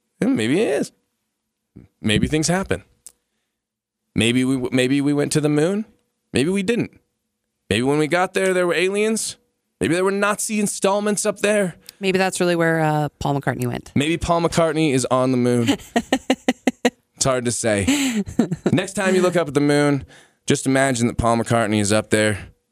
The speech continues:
Speaker 1: with aliens, Nazis, unexploded nuclear bombs, just staring back at all of us, wondering what the hell we're all thinking, what we're all doing, uh,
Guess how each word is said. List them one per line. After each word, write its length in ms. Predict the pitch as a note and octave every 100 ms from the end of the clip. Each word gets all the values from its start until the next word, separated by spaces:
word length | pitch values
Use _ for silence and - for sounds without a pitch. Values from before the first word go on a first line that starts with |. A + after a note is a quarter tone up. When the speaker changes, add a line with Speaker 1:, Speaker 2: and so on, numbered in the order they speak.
| _ _ _ _
Speaker 1:
with 100 | -
aliens, 680 | G2+ A2 A2 G#2+ G#2 - - _ _ _ _ -
Nazis, 720 | G#2 G2+ - G2+ G2 F2 - - _ _ _ _ _ _ _
unexploded 560 | A2+ B2+ A2 A#2+ A#2+ G#2
nuclear 380 | A2 G#2 G#2 G2
bombs, 600 | F2 G2 G2 F#2+ - - - -
just 240 | G2+ - -
staring 400 | B2 B2+ B2 A2+
back 240 | G#2+ G2+
at 60 | G2
all 180 | F#2+ F#2+
of 100 | F#2
us, 220 | F#2 -
wondering 480 | F#2+ G2+ F#2+ F#2 F#2
what 180 | G2 -
the 80 |
hell 220 | F2 F#2 F2
we're 120 | E2+
all 140 | E2+
thinking, 480 | - D#2+ D#2 D#2+ D#2+ - _ - _
what 160 | B2+
we're 100 | A#2
all 140 | A2+ G2+
doing, 420 | E2+ F#2 F2+ F2 - - _ _ _ _ _ - -
uh, 300 | - -